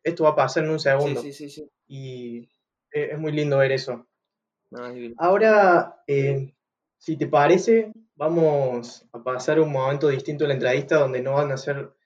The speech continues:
Speaker 1: eh, respuestas así como las lindas que nos acabas de dar, sino algo más, más conciso.
Speaker 2: Vale.
Speaker 1: Nosotros te vamos a decir ciertas palabras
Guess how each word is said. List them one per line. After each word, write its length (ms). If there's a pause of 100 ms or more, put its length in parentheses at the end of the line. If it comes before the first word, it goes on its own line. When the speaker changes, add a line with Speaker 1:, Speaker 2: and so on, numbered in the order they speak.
(380)
Speaker 1:
eh, 380 (280)
respuestas 520
así 680 (280)
como 200
las 280 (400)
lindas 220
que 60
nos 120
acabas 380
de 60
dar, 200
sino 220
algo 160
más, 340 (480)
más 200
conciso. 520
Speaker 2:
Vale. 240 (160)
Speaker 1:
Nosotros 400
te 80
vamos 260
a 60
decir 500
ciertas 420
palabras 720